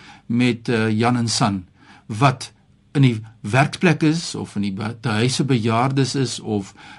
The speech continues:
mense en families wat geraak word deur gestremdheid. Wat presies doen jy?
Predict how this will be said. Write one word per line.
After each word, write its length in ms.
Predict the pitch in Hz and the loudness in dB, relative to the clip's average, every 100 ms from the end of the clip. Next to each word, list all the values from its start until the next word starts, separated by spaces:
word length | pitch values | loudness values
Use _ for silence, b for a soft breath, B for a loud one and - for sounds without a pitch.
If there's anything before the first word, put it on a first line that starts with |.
| - | -2
mense 460 | 110 120 165 165 | 2 4 4 4
en 100 | 170 | 0
families 800 | 139 151 110 110 120 135 135 131 b b _ | 0 0 2 2 2 2 0 -4 b b _
wat 180 | 120 - | -6 -2
geraak 420 | 131 104 110 120 | -4 0 -2 -2
word 220 | 123 123 107 | -4 -4 0
deur 160 | 110 | -2
gestremdheid. 680 | 110 - - 120 107 104 98 | -2 -8 -2 0 0 -2 -2
Wat 180 | 135 165 | -4 0
presies 360 | 214 - 262 151 | 0 2 2 4
doen 220 | 131 139 | 6 6
jy? 180 | 117 104 | 6 2